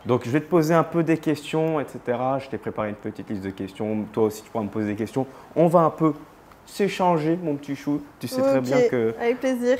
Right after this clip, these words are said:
Speaker 1: d'habitude, on échange des objets un peu sexuels. Maintenant, on s'échange
Speaker 2: En toute intimité.
Speaker 1: en toute intimité. Maintenant, on va juste échanger une conversation. Et,
Speaker 2: Voilà,
Speaker 1: euh,
Speaker 2: rien
Speaker 1: et
Speaker 2: de
Speaker 1: bah,
Speaker 2: plus
Speaker 1: j'espère
Speaker 2: professionnel.
Speaker 1: que tu vas kiffer cette petite interview, entre guillemets.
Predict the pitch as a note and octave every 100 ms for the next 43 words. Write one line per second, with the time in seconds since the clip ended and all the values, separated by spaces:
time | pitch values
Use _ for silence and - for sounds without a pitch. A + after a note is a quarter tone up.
0 | - B2+ C3 C#3 D#3 C3+ C3 B2+ D3 C#3
1 | A#2 G#2+ B2 A#2+ A2+ A#2+ A#2 A2 B2 A2+
2 | - A#2+ - A2+ A2+ B2 A2+ A2 A2+ A2+
3 | - A2 - G#2+ - G#3+ G#3+ A#3+ B3 A#3+
4 | A#3 A#3 A#3 A3+ A#3 A#3 G#2 - - A2+
5 | - A2+ G#2+ B2+ A#2+ A#2 A#2 C3 G2+ A2
6 | A2 C3+ - A#2+ A#2 B2 C3 A#2+ A2 A2
7 | G#2+ G2 F#2+ G#2+ A2 - - - - F#2
8 | F2 - E2+ - - A#3+ - - G2+ G#3+
9 | B2 A#2+ A3 A3 C#4 - - - G#2+ G#2+
10 | A#2 - B2+ B2 - - - - - -
11 | - - A#2 - A2+ B2 - - B2+ B2
12 | C3 A2 A#2 B2 - - - G#2+ - G#2
13 | G2